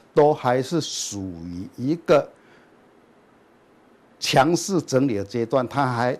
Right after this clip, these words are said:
都还没有转-，转弱，它欠缺的就是量。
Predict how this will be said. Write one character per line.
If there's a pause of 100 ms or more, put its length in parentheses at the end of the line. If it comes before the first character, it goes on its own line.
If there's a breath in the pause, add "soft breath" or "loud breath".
都
还
没
有
转-， (120)
转
弱， (120)
它
欠
缺
的
就
是
量。